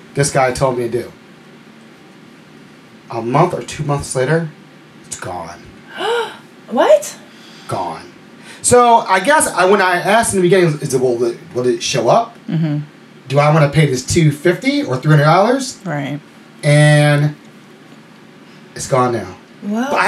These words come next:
Speaker 1: have pictures of it still on my phone, but, um, it was very
Speaker 2: Huh.
Speaker 1: nightmarish.
Speaker 3: A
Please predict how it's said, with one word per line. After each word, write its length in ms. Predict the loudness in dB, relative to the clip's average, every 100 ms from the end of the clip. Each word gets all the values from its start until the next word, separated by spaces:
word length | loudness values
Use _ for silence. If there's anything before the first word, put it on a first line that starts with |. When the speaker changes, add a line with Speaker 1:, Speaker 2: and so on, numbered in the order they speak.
| 0
Speaker 1:
have 100 | 0
pictures 240 | -2 2
of 160 | 0 2
it 180 | -2 -2
still 440 | 2 4 2 2
on 160 | 0 0
my 100 | 0
phone, 540 | 2 2 0 -6 -12 -20 -20 -6
but, 340 | 0 2 2 2
um, 440 | 2 2 0 -6 -4
it 160 | -2 2
was 300 | 2 2 -6
very 720 | -2 2 2 2 2 0 -4 -12 -20 -20 -20 -20 -8
Speaker 2:
Huh. 220 | -2 0 2
Speaker 1:
nightmarish. 340 | 2 2
Speaker 3:
A 80 | 4